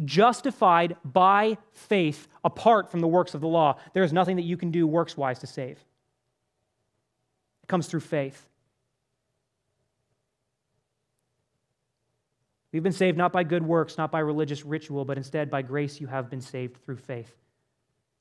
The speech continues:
By faith in Christ and the work on the cross and in the empty tomb, we take part in what has been called the Great Exchange, the, the receiving of Christ's righteousness as he takes our own sin.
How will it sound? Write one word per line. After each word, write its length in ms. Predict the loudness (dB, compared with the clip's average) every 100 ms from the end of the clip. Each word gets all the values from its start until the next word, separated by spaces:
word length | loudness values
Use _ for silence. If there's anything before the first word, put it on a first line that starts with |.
| _ _ _ _ _ _ _
By 100 | -6
faith 400 | 0 4 2 2 -4
in 180 | -4 -2
Christ 380 | -2 -2 -4 -8
and 100 | -6
the 60 |
work 300 | -2 -2 -4
on 140 | -8 -8
the 60 |
cross 440 | -8 -4 -4 -4 -6
and 120 | -10
in 60 | -6
the 120 | -6
empty 220 | -8 -10
tomb, 320 | -10 -8 -8 -12 _
we 80 | -6
take 240 | -2 -2
part 300 | 0 2 2
in 120 | 0 -2
what 200 | -2 0
has 260 | -2 -2
been 220 | -2 -4
called 400 | -2 0 0 0
the 80 | -4
Great 260 | -4 -2 -2
Exchange, 680 | -6 -10 -6 -6 -8 -14 _ _ _ _ _ _
the, 240 | -2 0 -2 _ -6
the 100 | -4
receiving 560 | -4 -2 0 0 0
of 140 | 0 -2
Christ's 480 | -2 0 -2 -8
righteousness 580 | -2 -2 -2 -8 -8 -8
as 100 | -8
he 140 | -8 -8
takes 320 | -4 -6 -4
our 180 | -6 -4
own 180 | -6 -6
sin. 400 | -8 -8 -8 -10